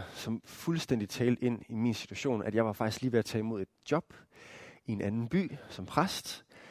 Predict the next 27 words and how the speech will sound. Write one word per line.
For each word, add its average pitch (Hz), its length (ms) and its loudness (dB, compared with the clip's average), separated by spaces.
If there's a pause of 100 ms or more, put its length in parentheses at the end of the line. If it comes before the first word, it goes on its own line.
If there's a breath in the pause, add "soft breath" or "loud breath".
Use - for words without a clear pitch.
(560 soft breath)
men 120 120 6
jeg 113 80 4
kunne 202 420 4
ikke 156 220 10
forstå 135 340 4
det 123 140 2
der 104 180 4 (200)
profetiske 127 440 0
ord 101 260 -2
anderledes, 113 520 0
særligt 117 280 2
på 110 60 -6
grund 113 100 2
af 107 40 -2
de - 120 -4
andre 113 180 0 (160)
detaljer 110 260 2
om, 95 320 -2 (840 soft breath)
øhm, 76 400 0 (160)
at 107 160 0
rejse - 280 4
ud 123 160 2
til - 140 -6
udlandet 120 580 8
og 95 120 -2
sådan - 100 -2
noget, 104 200 4